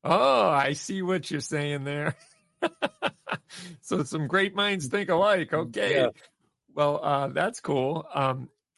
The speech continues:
Speaker 1: so we got a couple people who've said, "I can't wait for that supply to increase. That'll ho-, hopefully drive the cost down and get to pre-covid levels." And I, I've, I've been saying that I don't think that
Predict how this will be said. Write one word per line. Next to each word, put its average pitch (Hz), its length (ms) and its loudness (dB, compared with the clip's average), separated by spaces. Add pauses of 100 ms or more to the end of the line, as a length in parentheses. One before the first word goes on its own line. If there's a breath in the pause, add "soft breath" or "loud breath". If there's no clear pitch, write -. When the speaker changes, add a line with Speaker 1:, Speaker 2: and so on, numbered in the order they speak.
(180)
Speaker 1:
so 147 440 2 (1080 soft breath)
we 165 140 0
got 185 160 2
a - 40 -4
couple 190 340 -2
people 175 360 -4
who've 147 200 -4
said, 131 420 0 (140)
"I 135 100 -10
can't 165 320 -4
wait 156 220 -2
for 143 80 -4
that 131 320 -2 (180)
supply 151 640 -2
to 160 100 -2
increase. 147 680 -4
That'll 127 300 -4
ho-, 117 280 -18
hopefully 147 400 -8
drive 160 340 -2
the 139 80 -6
cost 151 400 0
down 139 300 0
and 127 80 -6
get 123 140 -4
to 135 80 -8
pre-covid 151 680 -2
levels." 131 520 0
And 131 100 -8
I, 147 140 -4 (420 soft breath)
I've, 170 240 0 (100)
I've 175 260 -2
been 175 180 -4
saying 139 480 -4
that 120 280 0
I 135 140 -2
don't 156 220 -4 (560)
think 151 340 -4
that 123 280 0